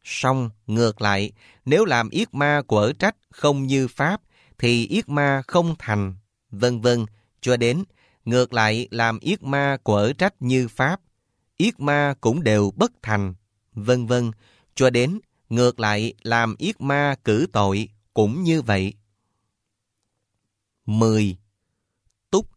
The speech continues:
số tăng yết ma. Có năm hạng tăng. Tăng bốn tỳ kheo, tăng năm tỳ kheo,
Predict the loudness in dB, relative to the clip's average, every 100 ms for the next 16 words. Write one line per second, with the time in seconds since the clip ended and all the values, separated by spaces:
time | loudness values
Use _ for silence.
0 | -12 -4 0 0 -2 -6 _ -4 -2 -2
1 | -6 -6 -6 -6 -4 -4 -4 -6 _ _
2 | _ _ _ _ _ _ _ _ _ _
3 | _ _ 0 2 2 0 -2 -2 -2 -2
4 | -2 -4 -4 -6 -12 _ _ _ _ _
5 | _ _ -2 0 0 0 0 -2 0 0
6 | 0 -4 -4 -2 -4 -8 _ _ -2 0
7 | 0 -2 -4 -2 -2 -2 -2 -4 -2 -4